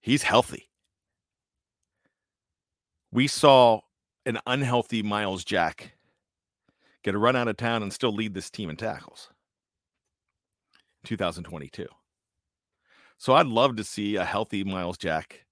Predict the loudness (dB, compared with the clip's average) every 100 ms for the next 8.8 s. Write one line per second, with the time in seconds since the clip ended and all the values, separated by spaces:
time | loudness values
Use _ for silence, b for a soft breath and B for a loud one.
0 | _ _ _ _ _ _ _ _ 0 2
1 | 2 0 0 0 -2 -6 -4 -4 -4 -8
2 | -12 _ _ _ _ _ _ _ _ _
3 | _ _ _ _ _ _ -10 -6 -2 -2
4 | 0 -4 -4 -8 -8 -10 -10 -10 -8 -6
5 | -6 -6 -6 -8 -8 -6 -8 -8 -16 -20
6 | _ _ _ _ _ _ _ _ _ _
7 | _ _ _ _ -2 -2 0 2 2 2
8 | 0 -2 -2 -4 -6 -8 -12